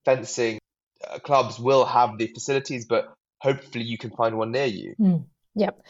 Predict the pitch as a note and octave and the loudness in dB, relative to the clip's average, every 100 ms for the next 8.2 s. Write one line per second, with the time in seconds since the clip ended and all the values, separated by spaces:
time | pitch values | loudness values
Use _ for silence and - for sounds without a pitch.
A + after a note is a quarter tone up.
0 | - A2 - - G#2 G2 A#2+ A2 A2+ A#2+ | -12 -12 -12 -12 -10 0 0 4 4 6
1 | A#2 A2+ A#2 A#2 G#2+ A2+ A2 - B2 - | 4 2 -2 -4 -4 -4 -6 -8 -10 -10
2 | G#2 G#2 G#2 G#2 - - G#2 - _ - | -12 -6 -4 -4 -6 -8 -10 -10 _ -6
3 | G2+ - - A2+ B2+ A2 - - - _ | -6 -6 -10 -6 -6 -8 -12 -14 -16 _
4 | - - C#4 D#4 F4+ F4+ E4+ B3 B3 - | -20 -4 0 2 4 4 8 8 8 8
5 | A#3+ A#3+ F#3+ G#3+ G3+ A#3+ B3+ B3+ A#3+ A3 | 10 8 4 -2 -4 2 6 8 8 4
6 | G3 G3+ G3 G3 G#3 G3 G3+ A#3+ G#3+ F#3+ | 0 -2 -2 -2 -2 -2 -2 0 2 2
7 | G3 G#3 G3 F#3 A3+ G#3+ - - B3 - | 0 0 2 2 2 0 -2 -2 -2 2
8 | A3+ | 2